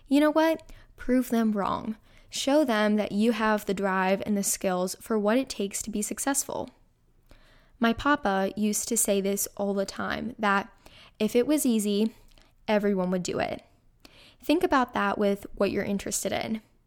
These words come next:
The thing you're passionate about might be difficult, but who's to say that you won't be successful with it?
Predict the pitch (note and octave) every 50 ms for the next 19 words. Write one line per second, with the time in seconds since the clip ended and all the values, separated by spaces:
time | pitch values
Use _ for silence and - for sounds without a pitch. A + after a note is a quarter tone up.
0 | _ _ _ - B3 B3+ - D4 D4+ D#4+ E4 D#4 B3 G#3+ G#3 A3 G#3+ G#3+ A3 G#3+
1 | - - - G#3 G3+ G#3 - - C4 B3+ C4 C4+ C#4 C#4 C#4+ D4 C#4 C#4+ - -
2 | - _ _ _ _ _ - - - - - C#4+ A3 G#3+ G#3 G#3 - - - -
3 | - - - - - - - G#3+ G#3 A#3 A3+ A3 A3 G#3+ - - - - _ _
4 | _ _ - D#4 D#4+ D#4+ - - D#4+ D4 - - G#3+ G#3+ G#3 G#3 A3 G3+ G#3 G3
5 | G3 G3 G3 G3 - - G#3 A3 A3+ A#3+ A#3 A#3 B3+ B3+ - - A#3+ - - A3+
6 | A3 - - - - - G#3+ - - - - -